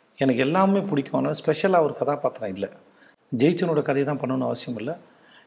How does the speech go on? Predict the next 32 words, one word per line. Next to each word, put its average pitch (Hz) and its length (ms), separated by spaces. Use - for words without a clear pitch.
இங்க 131 240
சாதாரணமா 160 640
குடும்பம் 170 300
நடத்துற, 160 500
குடிசையில 147 300
வாழ்றவன் 123 440
கதையிலயும் 139 400
அவனும் 135 240
ஹீரோ 120 220
தான், 113 100
அந்த 104 140
குடும்பத்துக்கு 127 440
அவன் 104 120
தான் 107 100
ஹீரோ. 98 220
அவன் 113 220
கதையும் 131 300
பண்ண 120 160
நான் 95 160
விரும்புறேன். 98 380
அதனால 123 280
வந்து 123 380
அதுல 120 200
நிறைய 135 160
எமோஷன்ஸ் 135 440
இருக்கு. - 280
So, - 220
so - 240
யாரெல்லாம் 143 500
அவரோட 127 300
பிரச்சனையை 131 460
வந்து 123 220